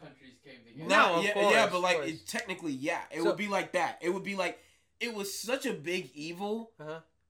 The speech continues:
Speaker 2: that the world had to come together to stop you.
Speaker 3: We need a Thanos then, huh?
Speaker 2: Be-, well, he-, that's the thing. Technically,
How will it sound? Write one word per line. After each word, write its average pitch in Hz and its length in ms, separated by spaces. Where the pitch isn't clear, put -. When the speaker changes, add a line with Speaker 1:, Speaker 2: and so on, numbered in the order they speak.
Speaker 2:
that 185 240
the 180 120
world 170 680
had 156 300
to 147 80
come 170 280
together 135 640
to 170 140
stop - 520
you. 117 300
Speaker 3:
We 190 120
need 240 180
a 160 60
Thanos 131 560
then, - 120
huh? 143 180
Speaker 2:
Be-, 196 280
well, 214 260
he-, 220 220
that's 220 240
the 196 60
thing. 185 340
Technically, 180 640